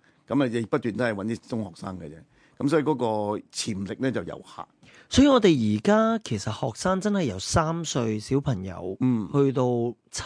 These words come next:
Speaker 2: 十歲、八十歲都有。
Speaker 1: 係，呢個絕對係啦，即係而家睇返個科技，好似手提電話咁樣樣，係咪？嗯，細路仔又識用，老人家都要識用，而家變咗其實就，啊，就有手機不斷去變化，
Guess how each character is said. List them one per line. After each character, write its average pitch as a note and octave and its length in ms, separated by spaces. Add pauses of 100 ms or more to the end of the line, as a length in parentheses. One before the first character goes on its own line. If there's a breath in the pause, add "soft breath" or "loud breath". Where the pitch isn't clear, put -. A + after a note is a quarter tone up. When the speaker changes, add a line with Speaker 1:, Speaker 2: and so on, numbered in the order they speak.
Speaker 2:
十 - 280
歲、 A#2+ 180
八 A2 180
十 G2 220
歲 G2+ 160
都 G2 120
有。 E2+ 100 (380)
Speaker 1:
係， F2+ 280
呢 D3 120
個 C#3 120
絕 - 180
對 A2 160
係 F#2+ 180
啦， A#2 280
即 C3+ 60
係 G2+ 200
而 A2+ 120
家 A#2+ 100
睇 A2 60
返 A#2 200
個 G2 320 (320 soft breath)
科 C3 260
技， F#2+ 180
好 G#2 80
似 A2+ 400
手 B2 260
提 E2+ 160
電 E2+ 80
話 F2 160
咁 G2 60
樣 G2+ 200
樣， F2 40
係 F#2 100
咪？ G2 240 (400 soft breath)
嗯， A2+ 220
細 C3 260
路 A#2 160
仔 A#2 120
又 A#2+ 100
識 A2 160
用， F2+ 320
老 A2 160
人 A2+ 220
家 B2+ 200
都 B2 160
要 A2 60
識 A#2 220
用， F#2 260
而 D#2+ 100
家 G#2 240 (360 soft breath)
變 B2 120
咗 D3 240
其 B2+ 120
實 A2+ 160
就， A2 500
啊， A2+ 180
就 B2+ 120
有 B2 120
手 A#2+ 320
機 C#3+ 120
不 C#3 120
斷 A#2 160
去 G#2 120
變 G2+ 280
化， F#2 320